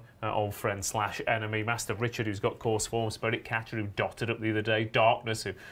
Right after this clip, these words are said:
Sam Hart in the production studio will be having a, uh, a, uh,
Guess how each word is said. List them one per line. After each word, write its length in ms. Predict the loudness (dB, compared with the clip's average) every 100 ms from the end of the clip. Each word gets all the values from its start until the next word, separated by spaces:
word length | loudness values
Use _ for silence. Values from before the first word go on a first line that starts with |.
| -6
Sam 240 | -4 -2
Hart 240 | -2 -2 -2
in 40 |
the 60 | -6
production 380 | -4 -4 -4
studio 400 | -8 -4 -2 0
will 100 | 0
be 80 | 0
having 160 | -2 -4
a, 60 | -8 -14 -18 -18 -18 -8
uh, 240 | -4 -4 -4
a, 440 | -2 -2 -2 0
uh, 60 | -2